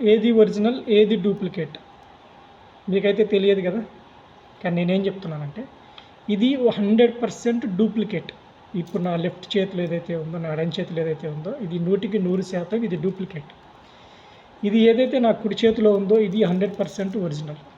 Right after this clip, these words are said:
So ఇది శాంపిల్ మీకు చూపించడం కోసమే ఒక్క పీస్ నా దగ్గర ఎప్పటి నుంచో ఉంది. ఇది,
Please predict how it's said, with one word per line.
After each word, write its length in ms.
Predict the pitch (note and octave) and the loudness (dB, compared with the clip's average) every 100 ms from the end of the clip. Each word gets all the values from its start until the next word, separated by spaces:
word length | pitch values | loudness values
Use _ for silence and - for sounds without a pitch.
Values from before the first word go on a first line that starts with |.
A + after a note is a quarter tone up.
| - - - - - - - - - - - - - - | -20 -20 -20 -20 -20 -20 -20 -20 -20 -20 -20 -20 -18 0
So 200 | A3 G3+ G#3+ - - - | 2 2 0 -8 -18 -8
ఇది 100 | F3 | -6
శాంపిల్ 460 | F3 F#3 G#3 A3 A#3 | -4 0 2 2 4
మీకు 200 | A3+ A3 | 4 2
చూపించడం 500 | G#3+ G#3 G#3 A3 A3 | 2 2 2 2 0
కోసమే 360 | G#3+ G3 G#3 | 0 -2 0
ఒక్క 240 | A3+ G3 G#3 | 2 0 -2
పీస్ 340 | - G#3+ G#3+ | 0 0 0
నా 80 | G3+ | -2
దగ్గర 260 | F#3 E3+ F#3+ | -2 -2 -2
ఎప్పటి 260 | F3 G3 | 0 2
నుంచో 260 | G#3 G3+ A3 | 2 4 4
ఉంది. 260 | G3 F#3+ | 4 0
ఇది, 180 | F#3+ A#3+ | -2 -4